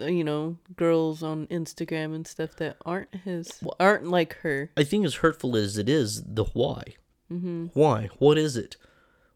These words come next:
Speaker 2: What is it? And, and once again, if you're gonna ask that question, you have to be prepared to hear something you don't wanna hear and you can't unhear.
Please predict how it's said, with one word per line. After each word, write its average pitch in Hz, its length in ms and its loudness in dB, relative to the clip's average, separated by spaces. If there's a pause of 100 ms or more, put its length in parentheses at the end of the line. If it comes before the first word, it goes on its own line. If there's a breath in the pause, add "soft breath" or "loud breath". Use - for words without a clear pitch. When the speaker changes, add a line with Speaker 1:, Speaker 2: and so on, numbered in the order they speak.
Speaker 2:
What 139 300 2
is 135 220 2
it? - 200 -8
And, 113 140 2
and 104 280 0 (100)
once 95 260 -6
again, 107 160 -2
if 98 80 -4
you're 101 80 -6
gonna 98 180 -2
ask 92 120 -4
that 95 120 -12
question, 147 420 4
you 98 100 0
have 110 240 0
to 120 60 -8
be 101 200 0
prepared 95 800 -2 (520 soft breath)
to 113 100 0
hear 131 140 2
something 98 400 -2
you 110 80 0
don't 104 180 2
wanna 95 200 -2
hear 110 240 -2
and 92 140 0
you 104 100 -2
can't 117 380 -2
unhear. 92 540 -6